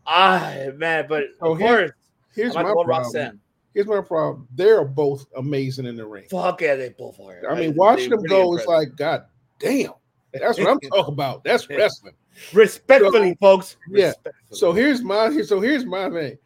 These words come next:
Speaker 2: When in doubt, I got to go shallow and go, "Which one do I have a biggest crush on?" So I'm gonna go
Speaker 1: <laughs>
Speaker 2: shallow. Like, literally, I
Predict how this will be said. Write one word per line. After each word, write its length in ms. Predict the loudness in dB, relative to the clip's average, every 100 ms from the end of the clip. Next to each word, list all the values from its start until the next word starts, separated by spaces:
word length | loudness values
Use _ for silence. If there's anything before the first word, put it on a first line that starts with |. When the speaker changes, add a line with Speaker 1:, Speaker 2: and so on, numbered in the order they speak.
| _ _
Speaker 2:
When 260 | 0 2 2
in 200 | 0 2
doubt, 300 | 2 2 -2
I 140 | -6
got 240 | -4 -4 -6
to 80 | -6
go 280 | -2 -2
shallow 640 | -2 -4 -4 -2 -2 -2 -2
and 100 | -2
go, 100 | -2
"Which 220 | -2 -2
one 120 | -4
do 120 | -4
I 40 | -4
have 100 | -4
a 40 |
biggest 320 | -6 -8 -10
crush 240 | -8 -8 -8 -10
on?" 260 | -12 -12 _ _ _
So 220 | -8 -4
I'm 200 | -2 0
gonna 120 | 0
go 100 | 2
Speaker 1:
<laughs> 200 | 2 4
Speaker 2:
shallow. 640 | 4 4 4 4 4 2 0 0 -2 -6 -4 -4 -6 -16 -16 -16 _ _ _
Like, 280 | -4 -2 -2
literally, 680 | -2 -2 -2 -2 -4 0 2
I 140 | 0